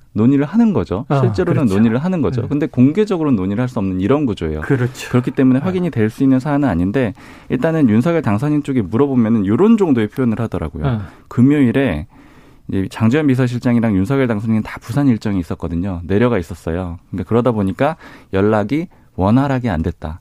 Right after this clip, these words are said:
Speaker 1: 그러니까
Speaker 2: 음.
Speaker 1: 요런 정도의 표현으로 봤을 때는 보고는 있었던 것 같아요.
Speaker 2: 음.
Speaker 1: 보고는, 그리고 이거 워낙 큰 사안이에요. 그래서 권성동 원내대표가 단독으로 했을 가능성은 좀 낮고 보고는 했는데 다만 부산 일정이 있다 보니까 세세하게 얘기를 듣고 판단하는 그런 시간은 없었던 것 같아요.
Speaker 2: 네.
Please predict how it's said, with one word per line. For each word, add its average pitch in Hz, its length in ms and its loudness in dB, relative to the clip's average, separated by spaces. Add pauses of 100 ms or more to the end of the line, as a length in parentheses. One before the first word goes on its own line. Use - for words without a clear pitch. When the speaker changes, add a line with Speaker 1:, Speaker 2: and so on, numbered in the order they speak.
(120)
Speaker 1:
그러니까 135 200 2
Speaker 2:
음. 104 40 4
Speaker 1:
요런 143 200 2
정도의 160 220 -2
표현으로 165 300 -4
봤을 120 320 -6
때는 120 340 0 (240)
보고는 151 300 2
있었던 104 360 -2
것 85 60 -4
같아요. 76 400 -6
Speaker 2:
음. 165 60 -4
Speaker 1:
보고는, 120 320 0
그리고 160 180 0
이거 127 120 4
워낙 107 300 0
큰 190 160 -2
사안이에요. 151 520 0
그래서 113 340 0 (380)
권성동 143 340 0
원내대표가 120 500 2
단독으로 120 420 0
했을 143 200 -8
가능성은 117 460 -2
좀 117 160 2
낮고 90 400 -4 (420)
보고는 156 500 2
했는데 135 580 2 (340)
다만 131 300 2
부산 143 300 0
일정이 147 380 0
있다 131 220 0
보니까 120 460 -2
세세하게 208 580 0
얘기를 107 320 2
듣고 123 180 -2
판단하는 185 500 -2
그런 123 220 2
시간은 123 320 0
없었던 104 420 -4
것 78 80 -4
같아요. 76 240 -8
Speaker 2:
네. 123 200 -2